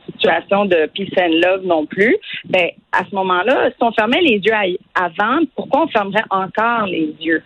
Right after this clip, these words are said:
Donc, tout simplement qu'on est mis au pied du mur à remettre en question des principes, des comportements, des habitudes qui persistent et que là,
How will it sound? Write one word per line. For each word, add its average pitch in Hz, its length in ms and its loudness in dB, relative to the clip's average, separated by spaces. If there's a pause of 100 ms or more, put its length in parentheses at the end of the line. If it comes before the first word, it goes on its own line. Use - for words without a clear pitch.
(360)
Donc, 214 300 0
tout - 360 -2
simplement 254 520 2 (100)
qu'on 185 200 2
est 233 180 2 (360)
mis 240 400 4
au 214 140 2
pied 233 280 0
du 190 160 -2
mur 185 300 4 (680)
à 185 140 0
remettre 285 520 0
en 247 100 0
question 233 640 -2
des 175 500 2 (560)
principes, 214 600 2
des 175 120 2
comportements, 220 920 0
des 175 240 2 (120)
habitudes 220 760 0 (720)
qui 285 380 4 (100)
persistent 220 640 -2 (280)
et 208 120 2
que 226 140 0
là, 196 220 2